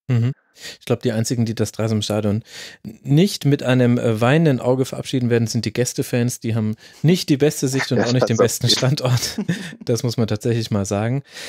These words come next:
Speaker 1: Aber was mich ein bisschen wundert, ist tatsächlich bei der Kapazität, das ist ja weit über dem Bundesliga, äh, also über dem Schnitt, den man bisher in den Bundesligaspielzeiten hatte. Also in der aktuellen Saison sind's knapp vierundzwanzigtausend Zuschauer.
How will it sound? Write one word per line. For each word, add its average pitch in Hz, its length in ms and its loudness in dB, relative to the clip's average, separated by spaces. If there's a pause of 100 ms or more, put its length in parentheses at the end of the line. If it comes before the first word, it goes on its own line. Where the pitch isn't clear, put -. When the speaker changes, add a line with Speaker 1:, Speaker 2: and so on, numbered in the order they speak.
(180)
Speaker 1:
Aber 139 220 2
was 156 160 2
mich 202 160 2
ein 175 40 -2
bisschen 160 280 0
wundert, 170 260 2
ist 190 140 -6
tatsächlich 151 340 -2
bei - 80 0
der 139 140 2
Kapazität, 131 720 -2
das 165 120 -2
ist 131 140 -6
ja 113 160 2
weit 104 280 -2
über 156 180 -2
dem 139 140 2
Bundesliga, 139 760 0
äh, 123 180 2
also 127 180 4
über 131 160 2
dem 117 180 2
Schnitt, - 340 4
den 127 120 4
man 120 160 4
bisher 139 340 2
in 139 80 0
den 131 100 4
Bundesligaspielzeiten 107 1080 0
hatte. 104 240 2
Also 110 180 0
in 113 60 4
der 107 140 2
aktuellen 143 340 0
Saison 139 360 2
sind's 123 280 0
knapp 113 220 0
vierundzwanzigtausend 139 920 -2
Zuschauer. 147 540 2